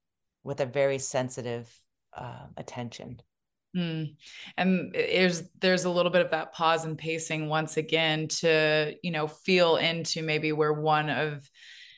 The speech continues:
Speaker 2: your audience members is going through something and pausing and holding space and not letting it just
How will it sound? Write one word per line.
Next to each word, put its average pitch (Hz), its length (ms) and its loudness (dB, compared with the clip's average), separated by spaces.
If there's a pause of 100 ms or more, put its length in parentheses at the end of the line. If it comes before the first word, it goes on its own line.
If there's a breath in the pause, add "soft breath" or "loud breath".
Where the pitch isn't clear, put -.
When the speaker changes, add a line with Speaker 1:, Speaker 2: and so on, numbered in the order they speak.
(300 loud breath)
Speaker 2:
your 175 440 6
audience 165 460 2
members 156 480 0
is 151 120 -8
going 156 320 -4
through 160 220 -2
something 151 540 -2
and 156 160 -2
pausing 160 400 4
and 151 80 -2
holding 156 400 0
space 151 440 -2
and 160 120 -4
not 151 240 0
letting 156 320 2
it 151 260 -4
just 156 240 0